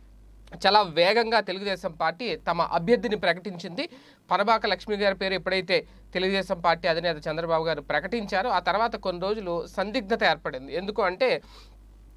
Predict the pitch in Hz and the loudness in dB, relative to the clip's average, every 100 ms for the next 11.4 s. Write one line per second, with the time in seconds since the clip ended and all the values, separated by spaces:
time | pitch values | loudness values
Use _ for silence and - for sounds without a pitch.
0 | - 185 254 269 254 233 220 208 226 240 | 2 4 6 4 2 -2 0 4 4 4
1 | - 226 180 185 170 170 143 - - - | 0 2 4 4 2 -2 -2 -4 -14 -20
2 | - - - 196 208 202 170 - - - | -20 -6 2 4 6 4 4 -2 -20 -6
3 | 208 214 226 208 208 196 196 196 202 196 | 0 2 2 0 0 0 4 4 4 2
4 | 185 190 165 170 202 196 190 170 170 190 | 4 4 4 2 4 4 4 2 -2 -2
5 | 185 180 175 180 190 - - 165 170 175 | -4 -2 0 0 -4 -6 -4 -4 0 -2
6 | 160 151 170 185 170 165 151 151 147 175 | 2 2 2 2 2 2 -4 -6 -2 0
7 | 196 196 190 170 151 - - - - 147 | 0 0 -2 2 2 0 -18 -20 -8 -2
8 | 151 147 139 139 175 185 185 - 170 180 | 0 2 2 0 0 4 4 2 -2 0
9 | 202 196 175 170 170 180 175 170 160 156 | 0 0 0 2 4 2 -2 -4 -2 -2
10 | 160 - 185 208 208 208 208 196 180 185 | -4 -6 -8 -2 0 0 0 -2 -2 -2
11 | 165 165 247 156 | -2 -4 -2 -4